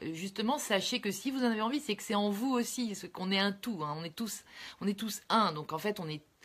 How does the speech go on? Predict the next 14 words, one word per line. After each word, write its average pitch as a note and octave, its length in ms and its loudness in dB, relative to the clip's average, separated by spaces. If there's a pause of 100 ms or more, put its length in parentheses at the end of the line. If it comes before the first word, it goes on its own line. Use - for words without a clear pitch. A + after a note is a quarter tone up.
(240)
on E3+ 100 -2
est F#3+ 120 0
tous A#3+ 200 -2
les G#3+ 80 2
facettes, G#3 560 0
euh, D3+ 420 0 (400)
des F3+ 340 2
uns G#3+ 120 4
pour F#3+ 180 -2
les F3 240 2
autres. C4+ 380 2
Et E3 120 0
donc, A#3 360 2
euh, D#3+ 340 2